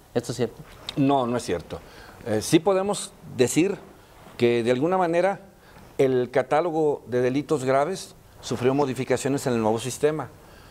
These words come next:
Speaker 2: Anteriormente había más delitos graves por los cuales las personas no obtenían un beneficio en sentencia y tenían forzosamente que ingresar a prisión. Ahora ese catálogo de delitos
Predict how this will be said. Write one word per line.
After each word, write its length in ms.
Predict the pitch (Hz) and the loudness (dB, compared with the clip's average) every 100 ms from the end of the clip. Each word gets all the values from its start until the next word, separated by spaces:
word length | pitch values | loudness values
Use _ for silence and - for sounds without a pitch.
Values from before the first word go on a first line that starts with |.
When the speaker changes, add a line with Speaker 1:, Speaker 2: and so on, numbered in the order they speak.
| - - - | -20 -4 0
Speaker 2:
Anteriormente 640 | 139 143 170 175 180 180 | 2 2 2 0 0 2
había 160 | 165 160 | 2 0
más 200 | 165 156 | 0 0
delitos 380 | 156 160 165 | -4 -2 -2
graves 320 | 147 156 160 165 | 2 0 0 -4
por 140 | 131 | -2
los 160 | 123 - | -2 2
cuales 260 | 143 147 | 2 2
las 140 | 139 - | -2 -2
personas 540 | 123 139 151 170 - - - - | -2 0 0 -2 -6 -18 -10 0
no 280 | 143 170 - | 2 2 0
obtenían 480 | 135 - 135 143 147 | -4 -2 -2 0 0
un 100 | 135 | 0
beneficio 440 | 131 123 127 131 | -2 -2 -4 -2
en 60 | 123 | -2
sentencia 520 | 120 113 135 143 143 | 0 0 0 0 -2
y 100 | 135 | -2
tenían 320 | 120 131 143 143 | 0 0 0 0
forzosamente 680 | 135 135 135 139 139 143 131 - - - - | -2 -2 -2 0 0 -2 -2 -10 -20 -20 0
que 80 | 139 | 0
ingresar 360 | 135 127 127 | 2 2 2
a 80 | 123 | 2
prisión. 360 | 110 104 98 92 - - - - - | -2 -2 -4 -4 -14 -20 -20 -2 4
Ahora 400 | 127 160 185 - | 6 4 -2 -2
ese 220 | 160 160 | -2 0
catálogo 500 | 170 156 160 165 160 | 0 2 2 2 0
de 100 | 135 | 0
delitos 440 | 131 131 139 123 | -2 -2 -2 -4